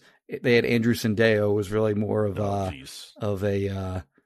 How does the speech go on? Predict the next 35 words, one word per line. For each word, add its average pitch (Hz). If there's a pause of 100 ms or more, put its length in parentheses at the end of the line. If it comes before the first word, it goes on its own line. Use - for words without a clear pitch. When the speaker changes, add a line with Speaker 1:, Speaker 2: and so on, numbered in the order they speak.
(200)
Speaker 1:
you, 131
you're 123
scared 120
he's 113
gonna 107
take 117
out 113
one 113
of 113
your 104
own 104
Speaker 2:
Epsy 180
Speaker 1:
guys, 131
Speaker 2:
was, 143
Speaker 1:
<laughs> -
Speaker 2:
Epsy 139
Speaker 1:
more 143
Speaker 2:
could 131
Speaker 1:
so 165
Speaker 2:
be 127
Speaker 1:
than 120
Speaker 2:
physical -
sometimes. 73
He 156
could, 104
he 131
could, 139
Speaker 1:
Yeah. 156
Speaker 2:
uh, 78
lay 80
the 73
wood, 73
if 90
you 71
will. 71